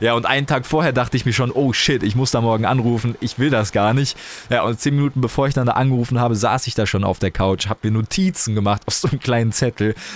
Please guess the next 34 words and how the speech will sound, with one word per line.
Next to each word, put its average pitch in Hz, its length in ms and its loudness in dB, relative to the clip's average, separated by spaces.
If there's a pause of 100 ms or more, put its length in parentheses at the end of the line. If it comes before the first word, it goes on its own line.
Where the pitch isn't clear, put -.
(100)
damit 135 180 2
ich 131 60 -4
bloß 208 280 0
nicht 170 120 -2
vergesse, 143 380 0
was 117 160 2
ich 113 100 0
eigentlich 110 240 2
sagen 110 300 2
möchte. 92 240 0
Und 90 100 0
so, 92 80 0
dann 95 100 0
hab 95 100 0
ich - 40 -8
da - 80 -2
angerufen 101 420 0
und 90 120 0
hab 87 80 -4
gefragt, - 240 -4
"Ey, 101 160 0
ne, 95 160 -2
wie 87 80 -8
kann 90 180 0
ich 87 80 -2
hier 82 100 -6
das 90 180 -4
anmelden 104 420 0
und 85 100 0
hier 104 160 2
und 87 80 0
da 92 140 0
und 85 80 0
hm." 131 200 2